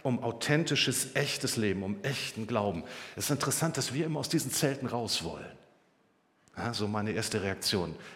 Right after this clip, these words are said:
„Was macht ein Zelt auf dieser schönen Bühne?“ Wir wollen das nicht. Wir wollen mehr Sicherheit.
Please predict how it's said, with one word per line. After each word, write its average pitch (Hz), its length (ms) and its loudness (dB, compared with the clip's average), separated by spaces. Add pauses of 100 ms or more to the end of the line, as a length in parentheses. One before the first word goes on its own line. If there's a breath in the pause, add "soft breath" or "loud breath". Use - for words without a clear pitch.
„Was 107 180 -4
macht 107 260 -2
ein - 60 -12
Zelt 92 340 0
auf 92 100 -6
dieser 82 220 -4
schönen 90 320 0
Bühne?“ 78 320 -8 (880 loud breath)
Wir 117 140 -2
wollen 185 180 0
das - 240 0
nicht. - 360 -10 (640 loud breath)
Wir 107 160 0
wollen 139 360 0
mehr 135 160 -2
Sicherheit. - 720 -2